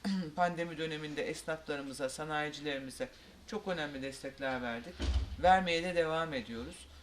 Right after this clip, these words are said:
Bütün dünyanın yaşamış olduğu bu pandemi dönemindeki, e, sıkıntıları hep birlikte omuz omuza vererek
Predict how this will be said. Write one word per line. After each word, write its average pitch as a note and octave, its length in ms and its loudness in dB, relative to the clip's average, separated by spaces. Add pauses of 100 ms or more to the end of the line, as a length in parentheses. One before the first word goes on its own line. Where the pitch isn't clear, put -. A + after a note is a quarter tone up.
(180)
Bütün F#3 400 -4
dünyanın E3 640 2
yaşamış D#3 480 -2
olduğu C#3+ 260 -4
bu C#3+ 140 -6
pandemi D#3 440 0
dönemindeki, C3 760 -4 (520)
e, D3 180 -2
sıkıntıları D#3+ 760 -4 (420)
hep G#3+ 240 -2
birlikte C3+ 380 -4
omuz F3 300 -2
omuza D3 320 -4
vererek D#3+ 500 -2